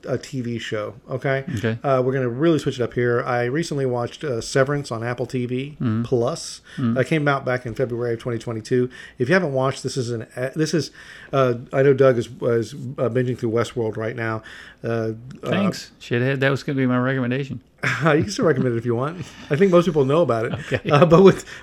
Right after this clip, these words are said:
Speaker 1: with the, <laughs> so Severance is, uh, is, uh, if you don't have Apple T V, find somebody who does Apple T V and borrow their password. Uh,
Speaker 2: That's
Speaker 1: but
Speaker 2: illegal.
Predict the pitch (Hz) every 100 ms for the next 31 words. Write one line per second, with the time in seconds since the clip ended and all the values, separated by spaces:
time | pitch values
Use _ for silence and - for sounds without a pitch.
0 | - 165 170 - - - - - - 196
1 | - - - - - 208 170 - 208 233
2 | 214 196 - 160 156 147 135 135 131 127
3 | - - - - 143 135 131 123 120 117
4 | 117 - 131 170 175 170 160 151 156 147
5 | 139 139 135 131 123 127 131 123 120 120
6 | 117 127 120 117 110 113 110 113 113 -
7 | 110 107 - - - - 117 113 110 110
8 | 123 139 131 - - - 117 107 98 98
9 | 110 131 139 - - 143